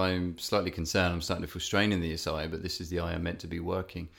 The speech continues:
So we were able to look at it. Now, you know, we definitely recommend that if people are feeling some sort of strain, that they shouldn't be doing,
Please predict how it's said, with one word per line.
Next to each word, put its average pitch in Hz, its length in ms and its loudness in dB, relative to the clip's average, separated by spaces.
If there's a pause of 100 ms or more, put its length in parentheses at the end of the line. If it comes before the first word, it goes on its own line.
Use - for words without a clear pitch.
(560)
So 120 180 2
we 117 100 4
were 110 140 6
able 107 240 4
to 95 140 -6
look 110 260 0
at 85 120 4
it. 82 140 2
Now, 92 560 4 (680)
you 95 80 -2
know, 87 180 4 (380)
we 95 180 -2
definitely 101 380 4
recommend 90 560 4
that 85 200 -2
if - 140 -6
people 92 300 0
are 101 120 6
feeling 85 280 -2
some 85 240 -2
sort - 180 -6
of - 60 -10
strain, 87 320 -2
that 90 120 -2
they 85 200 0 (400)
shouldn't 101 340 0
be 90 120 0
doing, 92 580 4